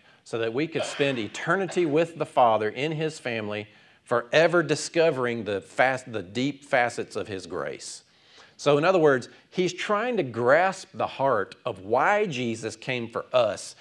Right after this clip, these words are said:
He wants to live for the same motivations and the same reasons. Do you see that? Sometimes the language doesn't bear it out always, but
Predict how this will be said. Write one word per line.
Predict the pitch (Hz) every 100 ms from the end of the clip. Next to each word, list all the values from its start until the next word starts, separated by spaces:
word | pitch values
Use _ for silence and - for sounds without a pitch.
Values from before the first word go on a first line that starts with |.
| - -
He | - - 240
wants | 254 196 139
to | - 135
live | 120 110 110 98 - _ _ _
for | -
the | 117
same | 107 120 110
motivations | 104 101 101 98 95 92
and | 87
the |
same | - 90 85
reasons. | 104 98 78
Do | 107
you | 120
see | - 165
that? | 165 165 - - _ _ _
Sometimes | - 175 180 139
the | 127
language | 131 143 127 117
doesn't | 113 113 113
bear | 117 113
it | 110
out | 123 127
always, | 107 95 90
but | 104